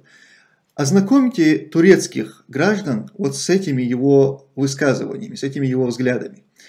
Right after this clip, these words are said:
Эти турецкие, э, актеры, которые приезжают к Кадырову, с ним дружат, э, всячески показывают свое уважение к нему, называют его падишахом.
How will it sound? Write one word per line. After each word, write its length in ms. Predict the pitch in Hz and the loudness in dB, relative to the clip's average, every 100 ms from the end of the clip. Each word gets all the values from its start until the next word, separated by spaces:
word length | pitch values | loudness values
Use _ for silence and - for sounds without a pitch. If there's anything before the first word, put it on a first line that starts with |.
| - - _ _ _ _ _ _ _ _ | -20 -20 _ _ _ _ _ _ _ _
Эти 260 | 220 262 226 | 4 4 4
турецкие, 1000 | 208 220 254 - - 160 143 131 127 - _ _ - | 4 4 4 0 -4 0 2 2 0 -8 _ _ -10
э, 580 | 127 123 123 123 - - - - - | -6 -6 -4 -6 -8 -12 -18 -18 -8
актеры, 420 | 170 - 285 311 | -6 0 2 2
которые 380 | 208 147 151 135 | 0 0 2 2
приезжают 640 | 139 156 151 175 131 131 | 0 -2 2 4 4 0
к 20 | |
Кадырову, 720 | - 135 143 160 135 123 120 117 | -2 -2 0 2 2 2 0 -4
с 120 | - | -4
ним 180 | 143 117 | -4 -2
дружат, 640 | 127 156 135 123 120 - | -2 0 0 0 -4 -12
э, 680 | - - - - - - - - _ _ _ _ _ | -18 -14 -12 -12 -12 -12 -14 -18 _ _ _ _ _
всячески 680 | - 139 135 131 - 117 117 | -2 0 0 -6 -4 -2 -2
показывают 760 | 113 127 139 120 117 113 110 | -2 -2 0 0 -2 -4 -6
свое 360 | - - 127 123 | -12 -6 -2 -2
уважение 640 | 131 127 131 143 139 123 | -2 -2 2 2 2 0
к 120 | 120 127 | -4 -4
нему, 160 | 120 | -4
называют 540 | 117 120 127 127 113 - | -4 -2 0 0 -2 -6
его 340 | 120 123 127 | -4 -4 -6
падишахом. 800 | - 135 117 - 120 120 110 95 | -8 -8 -6 -4 -4 -4 -8 -10